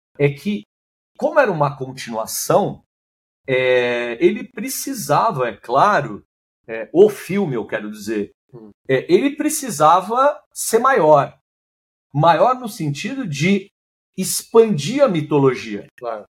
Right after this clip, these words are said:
Speaker 1: né?
Speaker 2: Claro.
Speaker 1: Trazer elementos conhecidos e que conquistaram, né, os fãs.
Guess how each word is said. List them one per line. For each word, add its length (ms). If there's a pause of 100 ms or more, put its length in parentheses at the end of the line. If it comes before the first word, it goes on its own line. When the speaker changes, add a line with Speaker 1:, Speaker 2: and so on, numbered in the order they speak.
(100)
Speaker 1:
né? 100
Speaker 2:
Claro. 240 (220)
Speaker 1:
Trazer 840 (240)
elementos 720
conhecidos 960
e 100
que 420 (300)
conquistaram, 1120 (240)
né, 320
os 280
fãs. 640